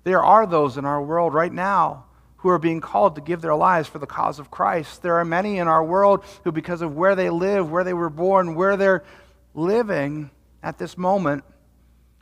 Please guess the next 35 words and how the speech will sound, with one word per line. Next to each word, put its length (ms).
for 80
them 240
to 60
follow 300
Christ 680
could 260
involve 420
them 180
giving 260
up 120
their 160
lives. 360
And 80
there 140
are 40
those 240
throughout 280
history 520
who 120
have 160
had 360
to 60
do 240
just 320
that 260
as 140
they 120
followed 420
Christ. 340
They've 140
been 160
martyred 640
for 160
their 120
faith. 380